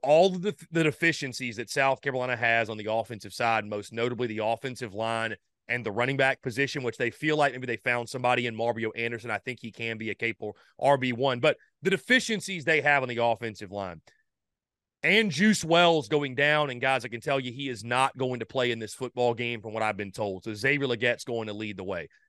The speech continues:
Spencer Rattler's been nothing short of brilliant. Now, against Tennessee, he looked like a mere mortal. I think the Volunteers did a really, really good job. I'm sure Billy Napier and Austin Armstrong will look at that film, try to duplicate that. But when you think about the fact that Seven has put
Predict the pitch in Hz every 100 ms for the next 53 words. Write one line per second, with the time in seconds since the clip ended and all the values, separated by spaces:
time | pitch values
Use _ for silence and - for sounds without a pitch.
0 | _ _ _ _ - - 196 190 185 143
1 | 147 123 127 95 120 107 - 123 127 151
2 | - 151 139 - 143 127 117 - 123 104
3 | 90 87 98 101 85 87 - 110 120 131
4 | 160 - 190 180 - 180 185 165 160 151
5 | 147 151 139 131 131 135 127 135 160 160
6 | 151 143 _ - 127 139 123 131 131 123
7 | 139 135 117 113 127 127 110 117 104 127
8 | 127 113 - 127 131 131 123 127 127 123
9 | 113 123 120 123 117 123 - 127 117 107
10 | 110 135 143 131 135 - 135 131 123 -
11 | _ _ 139 117 92 135 139 131 135 120
12 | - 127 117 120 - _ _ _ _ _
13 | _ - 156 156 170 233 233 190 160 151
14 | 170 147 139 127 - - 175 156 139 131
15 | - 139